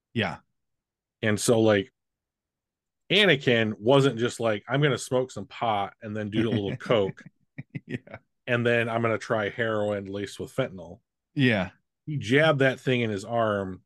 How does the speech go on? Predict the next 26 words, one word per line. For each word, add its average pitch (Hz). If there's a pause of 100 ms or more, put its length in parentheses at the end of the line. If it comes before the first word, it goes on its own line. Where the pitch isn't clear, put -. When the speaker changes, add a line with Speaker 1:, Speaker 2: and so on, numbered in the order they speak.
(100)
Speaker 2:
and, 107
and 104 (140)
went 127
hard 107
immediately, 101
Speaker 1:
He 117
hook-, 123
Speaker 2:
right? 98
Speaker 1:
hooked 135
up 123
an 117
I 117
V 104
of 85
it. 82 (520)
Speaker 2:
Yeah, - (140)
it 131
was, 120
he 143
was 120
slamming 110
that, 92
that -
Speaker 1:
Mainlining 104
it. 92
Speaker 2:
junk. -